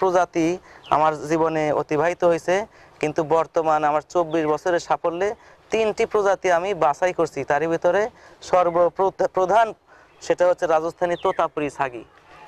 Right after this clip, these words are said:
তার দ্বিতীয় স্থা-, ধাপে আছে হরিয়ানা ছাগি, তার তৃতীয় ধাপে আছে সিরোহী।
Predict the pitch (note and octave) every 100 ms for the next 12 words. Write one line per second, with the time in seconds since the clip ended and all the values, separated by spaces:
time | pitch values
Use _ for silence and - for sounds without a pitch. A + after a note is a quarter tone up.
0 | - - D3+ E3 D3 F#3 - F3+ - -
1 | - D#3 D#3 F#3 F3 F#3+ G3 D#3+ F3+ E3+
2 | D#3 - C#3+ C3 A#2+ - - - D3+ D#3
3 | _ G3 G3 F#3 - F3+ - G3 - G3+
4 | - D#3+ D3+